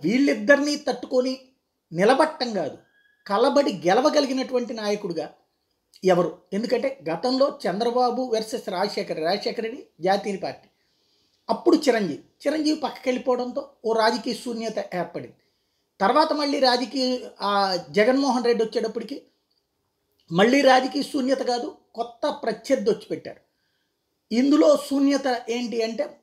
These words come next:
తృతీయ ప్రత్యామ్నాయం. ఆ తృతీయ ప్రత్యామ్నాయం అనేది ఒకప్పుడు భారతీయ జనతా పార్టీ, ఒకప్పుడు ప్రజారాజ్యం, ఇప్పుడు జనసేన కాస్త వెళ్ళి తెలుగుదేశంతో కలవడం వల్ల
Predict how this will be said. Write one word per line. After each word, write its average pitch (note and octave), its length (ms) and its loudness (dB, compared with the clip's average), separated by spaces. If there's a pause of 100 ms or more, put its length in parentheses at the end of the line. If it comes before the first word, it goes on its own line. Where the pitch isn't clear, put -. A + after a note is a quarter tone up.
(160)
తృతీయ C#4+ 340 -2 (120)
ప్రత్యామ్నాయం. E3+ 520 -8 (180)
ఆ F#3+ 40 0 (140)
తృతీయ C#4+ 320 -2 (100)
ప్రత్యామ్నాయం A#3+ 760 -2
అనేది A3+ 260 -2
ఒకప్పుడు G#3+ 340 -4
భారతీయ G#3+ 320 -2
జనతా G#3 300 -2
పార్టీ, G#3 180 -2 (100)
ఒకప్పుడు G3 360 -4
ప్రజారాజ్యం, G3+ 540 0 (520)
ఇప్పుడు D4+ 320 2
జనసేన A3+ 480 0
కాస్త - 260 -8 (360)
వెళ్ళి B3 180 0 (100)
తెలుగుదేశంతో A#3+ 540 2
కలవడం E3 340 -4
వల్ల C#3+ 100 -6